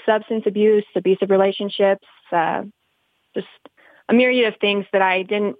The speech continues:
fully understand. Um, and once I, once I settled in, I did start to think it was somewhat normal.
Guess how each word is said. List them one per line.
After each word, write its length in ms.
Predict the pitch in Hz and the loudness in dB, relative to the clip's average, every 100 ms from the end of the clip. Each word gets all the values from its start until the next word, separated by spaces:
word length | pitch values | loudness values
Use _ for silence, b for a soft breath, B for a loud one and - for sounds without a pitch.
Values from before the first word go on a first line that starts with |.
| _ - | _ -2
fully 280 | 202 254 | 0 2
understand. 640 | 320 339 320 320 320 330 320 _ _ _ _ _ _ _ - | 0 -2 -2 0 0 0 -4 _ _ _ _ _ _ _ 0
Um, 280 | 208 202 196 | 0 0 0
and 140 | 262 | 0
once 160 | 339 330 | 0 0
I, 220 | 285 233 | 0 0
once 180 | 240 277 | -2 0
I 160 | 262 233 | -2 0
settled 260 | 233 214 214 | -2 0 0
in, 160 | 247 | 0
I 220 | 202 190 - _ _ _ - | 0 -2 -6 _ _ _ -2
did 220 | 220 220 _ _ | -2 -2 _ _
start 220 | - 226 - | -2 -2 0
to 60 | |
think 140 | 240 233 | -2 0
it 60 | |
was 120 | 196 214 | -2 -2
somewhat 240 | 240 226 180 | 0 0 0
normal. 380 | 247 247 - | 0 -2 -6